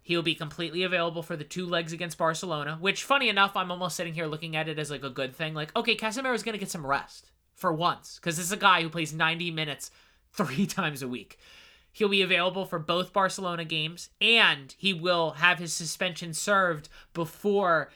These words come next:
the E F L Cup final against Newcastle, so he will be available for the final, which is the most important thing. I also found this out, J D. Did not know this. If Man United appealed the ban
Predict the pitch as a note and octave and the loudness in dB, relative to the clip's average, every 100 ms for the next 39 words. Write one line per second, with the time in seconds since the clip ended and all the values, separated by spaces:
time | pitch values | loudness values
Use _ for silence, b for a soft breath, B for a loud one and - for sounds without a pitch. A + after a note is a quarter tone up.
0 | b F3 E3 F3+ F3 E3 E3+ D#3 - F3 | b -8 -4 2 2 2 0 0 -2 -4
1 | - F#3+ E3 D#3+ D3+ - D3+ C#3 E3+ E3 | -2 2 2 2 -2 -4 -6 -4 0 0
2 | D#3 - E3 E3+ E3 C#3+ - D3 D3 C3+ | 0 -4 -2 -2 0 0 -2 -10 -10 -8
3 | F3 F3 E3 F3 D#3 E3 D3+ D3 C3+ C#3+ | -4 -2 -2 -2 0 0 0 -4 -8 -12
4 | B2 D#3+ C#3+ C3 C3 C3 C3+ D#3 D#3 D3+ | -4 -2 -2 -4 -8 -8 -8 -4 -2 -4
5 | D3+ - D#3 C3+ C3 D#3 A#2 B B B | -8 -8 -8 -10 -8 -8 -8 B B B
6 | A3 D4+ C#4+ A#3+ F#3+ D#3+ D3+ D3 C3 C3+ | 4 4 2 2 2 2 -4 -4 -4 -6
7 | B2+ D#3+ - - C#3+ D#3 F#3+ F3 A3 A3 | -6 -6 -10 -6 -4 2 2 2 0 0
8 | C#3+ C#3 - b b F3+ D#3+ F#3+ G#3+ C4 | -2 -6 -10 b b -4 -2 0 0 -2
9 | B3+ G#3 G3+ G3+ - D3 - - G3+ G#3+ | -2 0 2 0 -4 -8 -8 -6 -4 -4
10 | F#3+ F#3 D#3 F3 E3+ E3 | -4 -6 2 2 2 0